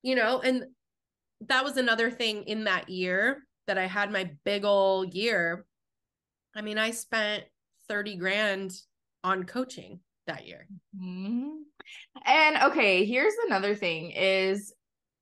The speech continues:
Speaker 2: when did we decide that six figures is what makes you successful? Like, you, if you are just, like, a single person, like,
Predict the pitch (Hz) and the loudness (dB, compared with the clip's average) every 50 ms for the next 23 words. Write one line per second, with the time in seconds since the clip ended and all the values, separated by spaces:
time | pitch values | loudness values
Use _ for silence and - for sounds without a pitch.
0 | _ - 202 190 180 180 185 208 214 220 240 262 277 294 330 339 330 294 339 349 | _ -14 -12 -10 -6 0 2 2 4 4 4 4 2 0 -2 -4 -6 -4 -2 -2
1 | 349 302 277 277 233 208 202 220 214 214 220 220 220 220 220 220 202 - - 196 | -2 -2 -2 -2 -2 -2 -2 -2 -2 -2 -2 -2 0 0 0 0 0 -2 -4 -6
2 | - 208 202 196 196 - - - 208 165 147 156 160 165 190 180 185 196 208 220 | -2 0 0 0 -2 -6 -6 -2 0 2 4 4 4 4 4 4 4 4 4 2
3 | 220 214 214 190 185 190 180 - - - - - 202 190 190 - - - 185 175 | 2 0 -2 -4 -2 -2 -2 -2 -6 -8 -4 -2 -2 -2 -2 -6 -8 -6 -4 -4
4 | 175 175 165 170 160 156 160 180 180 - 151 175 175 170 160 - 160 165 160 160 | -4 -2 -2 -2 -2 -2 -2 -4 -4 -4 -4 -4 -4 -4 -6 -4 -6 -6 -8 -8
5 | - - 175 170 165 - 165 151 - - 160 147 151 151 - - - 107 101 117 | -6 -4 -4 -4 -4 -6 -8 -8 -6 -6 -6 -6 -6 -8 -12 -14 -10 -8 -6 -6
6 | 87 - 214 - _ - 175 180 - - - 156 - - - _ _ _ _ _ | -6 -6 -8 -10 _ -2 2 4 4 4 4 2 0 -4 -10 _ _ _ _ _
7 | _ _ _ _ _ _ _ _ _ _ - 202 220 226 233 226 - 226 226 226 | _ _ _ _ _ _ _ _ _ _ -2 0 2 2 2 2 2 2 2 2
8 | 208 233 247 262 294 311 294 302 349 339 - 320 311 311 240 254 254 - - - | 2 2 4 6 6 4 4 2 -2 -2 0 -2 0 0 0 -2 -2 -4 -6 -6
9 | - 202 190 208 220 220 240 226 226 226 226 - - 202 165 156 170 202 208 - | -4 -4 -2 -2 0 4 4 6 4 4 0 -4 -10 -8 -6 -4 -4 -6 -6 -8
10 | - 302 269 269 277 285 285 285 294 285 262 220 220 202 185 156 - - | -6 -4 -4 -2 -2 -2 -4 -4 -4 -4 -2 2 2 2 2 2 -2 -8